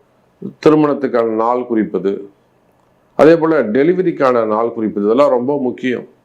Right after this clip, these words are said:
இப்ப எனக்கு அட்வான்ஸா வந்து போச்சு டெலிவரி, ஆனா அ-, அந்த டெலிவரிக்கு குழந்தை எந்த நாள்ல குழந்தை பெத்துக்கலாம், அப்போ வந்து அப்பா அம்மாவுடைய நட்சத்திரத்தை வச்சு இது சரி பண்ணணும். அதுபோல சாஸ்திரம் சம்பந்தப்பட்ட சங்க-, சந்தேகங்கள், ஜோதிட சந்தேகங்கள்,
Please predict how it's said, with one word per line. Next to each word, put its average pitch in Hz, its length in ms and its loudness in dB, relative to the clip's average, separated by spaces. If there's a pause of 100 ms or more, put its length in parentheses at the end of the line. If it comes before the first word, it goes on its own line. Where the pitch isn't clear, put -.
(220)
இப்ப 104 120 2
எனக்கு 117 220 4
அட்வான்ஸா 135 480 -2
வந்து 113 200 -2
போச்சு 107 260 -4
டெலிவரி, 101 480 -2 (720)
ஆனா 147 140 6
அ-, 117 320 2
அந்த 120 220 0
டெலிவரிக்கு 135 600 -2
குழந்தை 131 440 2
எந்த 120 360 0
நாள்ல 113 540 -4 (320)
குழந்தை 117 320 2
பெத்துக்கலாம், 98 500 -2 (120)
அப்போ 117 200 -2
வந்து 117 320 -2
அப்பா 135 300 -2
அம்மாவுடைய 113 360 0
நட்சத்திரத்தை 98 500 -4
வச்சு 107 220 -2
இது 98 120 -2
சரி 98 160 -4
பண்ணணும். 90 420 -6 (1040)
அதுபோல 147 260 6
சாஸ்திரம் 151 560 -2
சம்பந்தப்பட்ட 120 600 -2
சங்க-, 104 340 -2
சந்தேகங்கள், 104 840 -4 (720)
ஜோதிட 160 520 4
சந்தேகங்கள், 104 840 -2